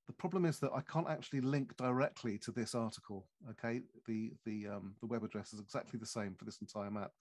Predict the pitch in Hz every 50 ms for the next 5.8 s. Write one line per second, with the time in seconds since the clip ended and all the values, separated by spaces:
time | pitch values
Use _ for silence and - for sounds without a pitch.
0 | - - - - - - _ 139 147 139 - - 170 156 - - 151 196 202 -
1 | - - 135 113 104 113 - - _ _ _ _ _ - 156 147 - 156 127 -
2 | - - - - 170 165 165 165 160 143 - - - 170 - - - - - -
3 | 131 117 101 90 - - - - - - _ _ _ _ _ _ _ _ 113 113
4 | 113 110 110 - - 110 117 - - - - 131 120 113 117 101 - 120 110 104
5 | 98 - - 104 101 101 90 107 98 - 113 107 107 101 98 98